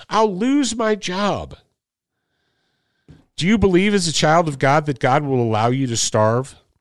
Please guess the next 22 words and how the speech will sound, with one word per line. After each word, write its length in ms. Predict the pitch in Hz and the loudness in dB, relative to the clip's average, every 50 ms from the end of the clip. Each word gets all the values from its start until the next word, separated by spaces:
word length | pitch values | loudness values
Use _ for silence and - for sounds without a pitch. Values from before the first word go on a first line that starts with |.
| _ _ _ _ _ _ | _ _ _ _ _ _
That 120 | - 117 107 | -6 -4 -2
he 100 | 123 120 | -2 -2
will 160 | 113 107 104 | -2 -2 -2
allow 180 | 101 101 101 101 | 0 2 2 2
your 140 | 98 95 | 0 -2
children 440 | 92 - - - 123 120 123 120 113 | -4 -6 -4 -2 -2 -2 -4 -6 -6
to 60 | 113 | -6
starve 540 | 107 - - 104 98 98 101 101 98 - - _ | -8 -8 -6 -4 -4 -2 -2 -4 -4 -6 -12 _
and 120 | - 95 - | -20 -14 -14
to 80 | 107 | -14
go 260 | 95 92 104 98 95 98 | -8 -4 -2 0 0 0
without 380 | 92 90 87 92 87 85 - | 0 -2 -4 -6 -8 -8 -12
clothing 640 | - - - 101 98 101 98 98 95 92 92 95 90 - | -16 -8 -4 -4 -2 -2 -2 -4 -4 -4 -8 -12 -14 -12
or 80 | 90 85 | -14 -12
shelter 600 | - - - 101 87 90 - 92 87 85 85 - - | -10 -6 -6 -4 -6 -4 -8 -8 -8 -8 -10 -12 -14
or 180 | 87 82 78 | -14 -14 -14
a 40 | 78 | -14
home? 440 | - - 87 82 80 78 85 92 _ _ _ _ _ _ _ _ _ _ _ _ _ _ _ _ _ _ _ _ _ _ _ _ _ _ _ _ _ _ _ _ - | -16 -14 -12 -12 -12 -12 -14 -18 _ _ _ _ _ _ _ _ _ _ _ _ _ _ _ _ _ _ _ _ _ _ _ _ _ _ _ _ _ _ _ _ -6
If 140 | 135 143 - | -6 -2 2
you 140 | 185 208 165 | 2 2 2
believe 420 | 160 160 147 147 185 240 247 175 | 2 2 2 4 2 2 2 2
that, 340 | 131 113 113 127 160 - | 2 2 2 2 0 -2